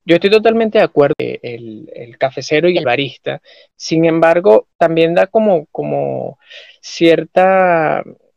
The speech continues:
vamos a decir, como el, el término que ya estaba usando, es como un poco chimbo, que tú estés, eh, categorizando a las personas como que tú estás en este nivel y tú en este nivel, porque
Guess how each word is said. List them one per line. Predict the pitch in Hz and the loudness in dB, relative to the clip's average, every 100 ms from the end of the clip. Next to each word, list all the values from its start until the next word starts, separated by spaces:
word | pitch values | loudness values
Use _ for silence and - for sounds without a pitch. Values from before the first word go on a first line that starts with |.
| - _ _ | -20 _ _
vamos | - 175 | 2 4
a | |
decir, | 185 165 | 2 0
como | 151 143 123 | 0 0 2
el, | 127 - | 2 0
el | 143 | -4
término | 151 175 185 | -2 0 0
que | 147 | 0
ya | |
estaba | 143 160 | 2 2
usando, | 165 - 156 151 | 2 2 0 0
es | 143 | -4
como | - 170 | -4 -6
un | 147 | -4
poco | 185 190 | -4 -4
chimbo, | - 185 156 143 151 - _ _ _ _ _ | -2 0 0 -2 -4 -6 _ _ _ _ _
que | 185 175 | -2 0
tú | 185 175 _ - | 0 -2 _ -6
estés, | 196 - 220 220 220 - | -6 0 2 2 0 -4
eh, | 185 170 160 - - | -2 0 -2 -4 0
categorizando | 175 175 170 160 170 196 | 2 2 0 0 0 0
a | |
las | 208 | 0
personas | 185 - 175 | -4 -2 -4
como | - 196 170 | -4 -6 -4
que | 160 | -4
tú | 151 170 170 | 0 2 2
estás | - 180 | 2 -2
en | 185 | -2
este | 175 190 | -2 -2
nivel | 165 156 180 190 | -2 2 2 2
y | 160 | 0
tú | 147 165 165 | -2 2 4
en | 165 | 4
este | 151 139 147 | 0 -6 -6
nivel, | 139 131 127 | -4 -8 -8
porque | 151 160 147 | -10 -6 -8